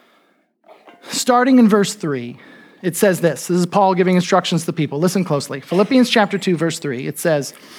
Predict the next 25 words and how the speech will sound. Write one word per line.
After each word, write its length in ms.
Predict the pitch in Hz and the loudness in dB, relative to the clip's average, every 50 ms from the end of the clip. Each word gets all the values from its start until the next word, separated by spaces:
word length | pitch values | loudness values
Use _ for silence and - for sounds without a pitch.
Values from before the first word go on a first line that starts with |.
| - - - - - - 160 | -20 -20 -20 -20 -16 -10 -2
"Do 220 | 143 196 208 185 | 2 4 4 6
nothing 640 | 180 180 190 233 269 262 269 320 311 311 330 320 - - _ _ _ _ _ _ _ _ _ _ _ _ _ _ - - | 6 6 6 4 2 0 -2 -6 -4 -4 -6 -8 -10 -14 _ _ _ _ _ _ _ _ _ _ _ _ _ _ -6 -2
out 100 | 190 185 | 0 2
of 140 | 180 151 143 | 2 0 0
rivalry 840 | 156 160 180 185 196 208 190 160 160 143 135 131 131 123 123 151 - _ _ _ _ _ _ _ _ - _ - | 0 2 4 4 4 4 4 2 0 0 -2 -4 -6 -8 -8 -12 -14 _ _ _ _ _ _ _ _ -20 _ -4
or 200 | - 202 202 185 | -2 0 0 -2
conceit, 680 | 196 - 170 151 131 - - 185 156 127 - - _ - _ _ _ _ _ _ _ _ _ _ _ _ _ _ _ - - _ - | -2 -4 -4 -4 -4 -6 -6 -6 -6 -6 -8 -14 _ -20 _ _ _ _ _ _ _ _ _ _ _ _ _ _ _ -20 -20 _ -6
but 200 | 165 170 196 214 | -2 0 2 4
in 180 | 240 254 269 | 4 4 4
humility 840 | 254 - - 240 226 220 220 240 285 269 202 147 131 127 127 147 165 - - _ _ _ _ _ _ _ _ _ _ _ _ | 2 0 0 0 2 4 6 6 4 4 2 0 0 -2 -4 -6 -8 -10 -14 _ _ _ _ _ _ _ _ _ _ _ _
consider 560 | - - 202 180 - - 294 302 349 311 - | 0 2 2 2 2 2 2 4 4 4 4
others 540 | 220 214 196 160 143 151 196 240 233 - - - - - - - _ _ _ - - - | 4 2 2 0 -2 -4 -6 -6 -8 -12 -14 -14 -16 -18 -20 -20 _ _ _ -20 -8 -2
as 200 | 180 185 180 170 | 0 0 2 4
more 360 | 196 202 220 285 349 359 349 | 6 6 6 6 6 4 4
important 760 | 339 302 277 277 - 294 262 185 - 151 151 190 220 - - - - _ _ _ _ _ _ - | 4 4 2 0 0 0 0 0 -2 -4 -6 -6 -6 -8 -12 -20 -20 _ _ _ _ _ _ 0
than 180 | 165 175 175 | 2 2 4
yourselves." 680 | 175 180 170 - - 208 175 143 101 - - - - - _ - | 4 2 2 2 2 2 2 0 -2 -6 -12 -18 -18 -18 _ -4
Now 100 | - 175 | -2 2
that's 220 | 185 262 320 262 - | 2 2 2 2 0
interesting. 400 | 240 214 202 156 - 123 127 160 | 0 0 0 -2 -4 -6 -6 -2
Isn't 100 | 185 226 | 0 2
that 140 | 254 254 | 2 2
an 40 | 240 | 2
interesting 280 | 240 226 226 220 240 226 | 0 -2 -2 -2 -2 0
verse? 320 | 220 247 269 262 - - | 0 0 -2 -4 -8 -20